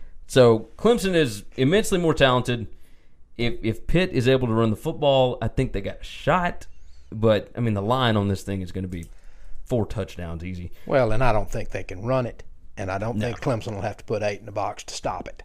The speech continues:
Speaker 1: Uh, no. No. As a matter of fact, I think they could probably stop it with their down four.
Speaker 2: That's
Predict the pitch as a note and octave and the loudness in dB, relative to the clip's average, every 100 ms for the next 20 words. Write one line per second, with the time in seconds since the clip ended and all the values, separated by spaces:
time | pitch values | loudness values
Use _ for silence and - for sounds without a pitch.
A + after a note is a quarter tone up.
0 | - G#2+ G#2 - A#2 A2 - - - - | -4 2 2 4 2 2 0 -12 -20 -20
1 | - G#2+ G2+ G#2 B2 D#3 B2 D3+ C#3+ C#3 | -10 -6 -4 -2 2 2 2 2 2 0
2 | C3+ C3 B2 B2 A2+ C3+ C3 B2 B2 - | -4 -4 -6 -8 -2 0 0 2 0 2
3 | A2+ A#2 G#2+ A2+ G#2+ G#2 F#2+ D#2+ - - | 2 2 0 0 0 -2 -4 -8 -12 -12
4 | - - - - - - | -12 -12 -8 -6 -6 -2